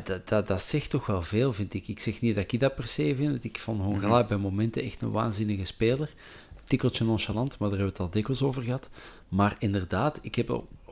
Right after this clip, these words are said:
Speaker 1: ook nog een enkel moment gedacht van, "Hmm, deze match hadden we Hongla nu wel kunnen gebruiken." Ja, die Yusuf, twintig eenentwintig,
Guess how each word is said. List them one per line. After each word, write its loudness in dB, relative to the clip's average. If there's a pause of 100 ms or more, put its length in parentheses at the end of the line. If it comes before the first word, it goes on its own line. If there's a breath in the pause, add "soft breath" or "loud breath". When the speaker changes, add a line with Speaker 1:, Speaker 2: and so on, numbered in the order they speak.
(140)
Speaker 1:
ook 4
nog 0
een 2
enkel 6
moment 4
gedacht 0
van, -2
"Hmm, -2 (420 loud breath)
deze 4
match 2
hadden 0
we 4
Hongla 4
nu 6
wel 6
kunnen 0
gebruiken." -2
Ja, -2
die -4
Yusuf, -6 (300)
twintig 0
eenentwintig, 2